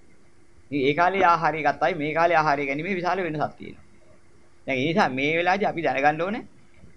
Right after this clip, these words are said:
අපිට සුදුසු දේ අපිම නිගමනය කරගන්න ඕනේ. තමන්ට බාධක දේ තමන්ම දැනගන්න ඕනේ. අර එදා තිබිච්ච නීතිය රීතිය අද ක්‍රියාත්මක කරන්න ගිහිල්ලා අද බඩේ අමාරු හදාගෙන, බඩේ තුවාල හදාගෙන, ගෑස් හදාගෙන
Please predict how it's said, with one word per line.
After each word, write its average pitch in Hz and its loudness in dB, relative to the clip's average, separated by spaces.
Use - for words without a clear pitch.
අපිට 202 0
සුදුසු 151 -2
දේ 208 0
අපිම 190 0
නිගමනය 226 -2
කරගන්න 117 -4
ඕනේ. - -18
තමන්ට 156 2
බාධක 143 2
දේ 196 -4
තමන්ම 208 0
දැනගන්න 208 -4
ඕනේ. - -18
අර 135 -2
එදා 143 4
තිබිච්ච 170 -6
නීතිය 151 -4
රීතිය 165 -2
අද 131 2
ක්‍රියාත්මක 147 -4
කරන්න 160 -4
ගිහිල්ලා 196 -4
අද 151 -2
බඩේ 151 2
අමාරු 156 0
හදාගෙන, 170 0
බඩේ 143 0
තුවාල 135 0
හදාගෙන, 156 -2
ගෑස් 139 -4
හදාගෙන 151 -2